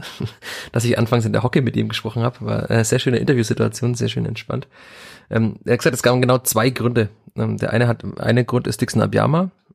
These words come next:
und der zweite Grund ist, dass, äh, Zitat, äh, „Wir haben gemerkt und wir wussten, dass sie anfällig sind hin-, über den Raum hinter den Außenverteidigern.“ Und den hat Alexander Zorniger offenbar, also hat Alexander Zorniger offenbar eher Lukas Petkov zugetraut, dort für Probleme zu sorgen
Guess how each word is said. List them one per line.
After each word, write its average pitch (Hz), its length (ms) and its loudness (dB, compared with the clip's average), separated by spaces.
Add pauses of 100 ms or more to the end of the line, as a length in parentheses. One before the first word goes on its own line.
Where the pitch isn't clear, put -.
(160)
und 117 260 -6
der 113 100 -6
zweite 110 280 -4
Grund 123 240 -6
ist, 120 160 -8
dass, 113 320 -6
äh, 110 320 -4 (1080)
Zitat, 117 460 0
äh, 110 140 0
„Wir 110 100 4
haben 120 140 2
gemerkt 110 320 2
und 113 80 -2
wir 113 140 2
wussten, 139 260 0
dass 110 160 2
sie - 100 -2
anfällig 131 380 2
sind 120 140 4
hin-, 120 180 4
über 117 180 2
den 113 140 4
Raum 107 300 2
hinter 120 240 0
den 107 100 -2
Außenverteidigern.“ 107 920 -2 (760)
Und 120 140 -2
den 110 340 2
hat - 340 -8
Alexander 110 340 0
Zorniger 113 360 2
offenbar, 110 240 0
also 107 140 2
hat 113 160 -6
Alexander 110 360 0
Zorniger 113 440 -2
offenbar 113 420 0 (540)
eher 127 160 6
Lukas 127 260 4
Petkov - 400 0
zugetraut, 107 500 0
dort 110 140 2
für 120 80 0
Probleme 113 400 0
zu - 140 -8
sorgen 131 360 0